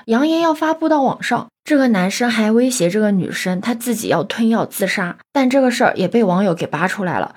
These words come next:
说这个男生说他自己去医院洗胃这件事情根本就是伪造的。但你想啊，谁能够受得住每天被别人持续性的发短信轰炸、谩骂和羞辱呢？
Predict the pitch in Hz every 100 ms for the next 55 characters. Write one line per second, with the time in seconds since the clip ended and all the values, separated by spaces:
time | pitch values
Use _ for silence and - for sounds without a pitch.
0 | _ - 359 349 349 277 185 160 196 247
1 | 247 269 254 262 262 226 - - 226 226
2 | 233 220 185 - - 190 202 190 180 -
3 | 196 190 151 233 233 180 196 196 165 -
4 | - 165 87 - _ _ 349 302 208 240
5 | 226 180 165 214 - 240 294 302 285 285
6 | - 269 233 220 233 - - - 196 156
7 | - 277 262 214 202 180 180 175 - -
8 | 185 233 320 233 240 196 170 - - -
9 | 226 226 135 - 190 180 214 214 233 -
10 | 240 262 196 196 180 180 180 - 233 220
11 | 156 151 104